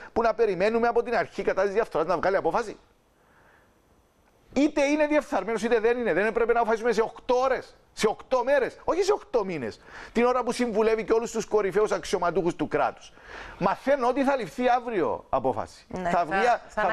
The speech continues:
Speaker 1: αύριο,
Speaker 2: ανακοινωθεί.
Speaker 1: θα βγει αύριο ανακοίνωση.
Speaker 2: Ναι.
Speaker 1: Και αν αύριο ανακοινωθεί ότι είναι αθώος ο βοηθός γενικός εισαγγελέας, τι θα γίνει; Θα ζητήσει κάποιος συγγνώμη; Θα ζητήσει κάποιος συγγνώμη από αυτούς που εκκίνησαν τη διαδικασία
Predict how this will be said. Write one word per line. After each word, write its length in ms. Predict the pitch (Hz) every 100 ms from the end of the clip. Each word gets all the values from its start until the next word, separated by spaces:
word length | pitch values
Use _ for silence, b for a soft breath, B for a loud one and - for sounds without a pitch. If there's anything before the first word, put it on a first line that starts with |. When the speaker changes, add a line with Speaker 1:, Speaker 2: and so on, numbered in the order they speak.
| 226
Speaker 1:
αύριο, 20 | 247
Speaker 2:
ανακοινωθεί. 460 | 247 240 233 233
Speaker 1:
θα 120 | 208 180
βγει 180 | 196
αύριο 240 | 233 233 254
ανακοίνωση. 500 | 233 175 196 113 - - -
Speaker 2:
Ναι. 240 | 185 175
Speaker 1:
Και 120 | 156
αν 180 | 202 233
αύριο 640 | 240 240 254 247 214 156 - B B
ανακοινωθεί 580 | 160 160 151 160 143 196
ότι 180 | 190
είναι 140 | 214 220
αθώος 400 | 185 - 202 190
ο 120 | 202
βοηθός 260 | 175 147 175
γενικός 260 | 196 151
εισαγγελέας, 520 | 180 165 135 170 233 - _ _ _
τι 80 | -
θα 100 | 233
γίνει; 180 | 139 - _ _ _ _ _ _ _
Θα 120 | -
ζητήσει 320 | 113 135 156
κάποιος 320 | 135 - 190
συγγνώμη; 480 | - 127 131 185 214 - _ _ _ _ _ B B B B
Θα 140 | 175
ζητήσει 340 | 156 156 175
κάποιος 300 | 190 196 214
συγγνώμη 260 | - 170 175
από 120 | 202
αυτούς 460 | 208 - 214 208 -
που 100 | 226
εκκίνησαν 580 | 202 - 226 240 214 214
τη 80 | 220
διαδικασία 800 | 220 220 208 202 - 226 226 196